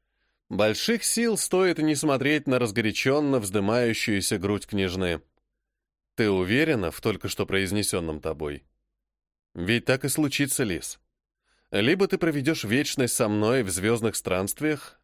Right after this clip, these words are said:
либо эту же вечность будешь ожидать меня из дальних странствий. Ты... Ты отговариваешь меня?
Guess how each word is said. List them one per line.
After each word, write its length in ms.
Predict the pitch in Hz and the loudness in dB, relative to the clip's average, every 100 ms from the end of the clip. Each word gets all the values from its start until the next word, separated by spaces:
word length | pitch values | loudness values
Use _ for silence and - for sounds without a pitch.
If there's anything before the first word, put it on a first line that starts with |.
| - | -8
либо 400 | 87 113 185 165 | 0 2 2 2
эту 220 | 196 196 | 2 2
же 140 | 185 | 0
вечность 580 | 160 208 - 214 - - | 2 0 0 -2 -2 -4
будешь 540 | 95 87 117 190 - | -4 -2 0 0 -2
ожидать 400 | 196 185 139 160 | 0 2 2 2
меня 320 | 185 156 120 147 | 2 2 2 2
из 100 | 120 | 2
дальних 380 | 95 87 98 | 0 0 -2
странствий. 580 | - 156 151 - - - _ _ _ _ _ _ _ _ _ _ _ | -2 -2 -2 -4 -10 -18 _ _ _ _ _ _ _ _ _ _ _
Ты... 320 | - 135 135 - _ _ _ _ _ _ _ _ _ _ _ | 0 0 0 -6 _ _ _ _ _ _ _ _ _ _ _
Ты 160 | 135 127 | 2 2
отговариваешь 680 | 123 113 131 190 196 156 131 | 4 2 2 2 2 0 0
меня? 300 | 104 95 | -2 -2